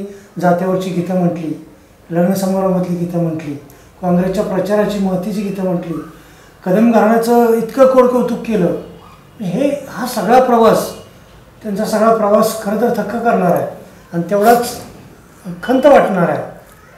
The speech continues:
मी या मुलाखतीच्या निमित्तानं माझी, अ, या महाराष्ट्राचे राज्यमंत्री विश्वजित कदम यांना विनंती आहे, आयुष्यभर काँग्रेसचा प्रचार करून जर त्यांना खंत वाटत असेल आणि मी सत्य वागली म्हणून जर मला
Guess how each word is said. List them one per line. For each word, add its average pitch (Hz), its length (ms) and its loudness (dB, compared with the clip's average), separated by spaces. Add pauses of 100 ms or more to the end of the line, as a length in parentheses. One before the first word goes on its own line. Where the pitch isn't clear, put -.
(100)
मी 190 320 -4
या 208 140 4
मुलाखतीच्या 220 520 2
निमित्तानं 220 360 0
माझी, 220 440 -2 (420)
अ, 185 40 -12
या 165 340 2
महाराष्ट्राचे 214 420 2
राज्यमंत्री 208 500 0
विश्वजित 202 420 -6
कदम 202 200 -4
यांना 196 180 -4
विनंती 220 340 -4
आहे, 190 220 -2 (680)
आयुष्यभर 240 420 2
काँग्रेसचा 240 460 4
प्रचार 240 340 4
करून 247 500 2 (500)
जर 226 80 -2
त्यांना 240 220 2 (120)
खंत 269 220 6
वाटत 262 300 6
असेल 185 320 0 (400)
आणि 180 120 -2
मी 226 120 2
सत्य 254 320 0
वागली 254 300 6
म्हणून 240 180 4
जर 254 120 2
मला 247 500 6